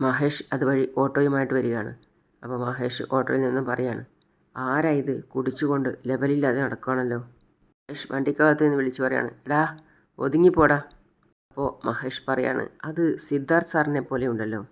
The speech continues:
നീ അദ്ദേഹം എങ്ങാനും ആണോ?" "ഇത് സാർ." "ആ, മഹേഷ്.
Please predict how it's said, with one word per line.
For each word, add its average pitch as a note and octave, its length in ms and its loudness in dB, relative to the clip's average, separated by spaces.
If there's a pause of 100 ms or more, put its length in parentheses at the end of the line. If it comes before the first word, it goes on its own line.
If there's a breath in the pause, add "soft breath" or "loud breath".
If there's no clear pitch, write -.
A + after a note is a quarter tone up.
(580)
നീ C3 80 -14 (160)
അദ്ദേഹം D#3 420 2
എങ്ങാനും D#3 320 4 (120)
ആണോ?" C#3 260 4 (600)
"ഇത് F3+ 120 0
സാർ." F3+ 260 4 (340)
"ആ, D3+ 120 4 (200)
മഹേഷ്. C3+ 640 -2